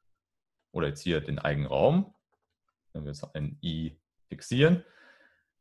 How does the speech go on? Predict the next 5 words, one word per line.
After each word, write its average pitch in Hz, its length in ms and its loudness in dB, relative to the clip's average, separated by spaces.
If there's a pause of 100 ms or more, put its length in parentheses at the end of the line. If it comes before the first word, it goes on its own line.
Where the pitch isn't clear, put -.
(260)
Berechne 92 420 0
Eigenraum 151 680 6
und 185 460 6
die 135 100 4
Haupträume. 76 600 4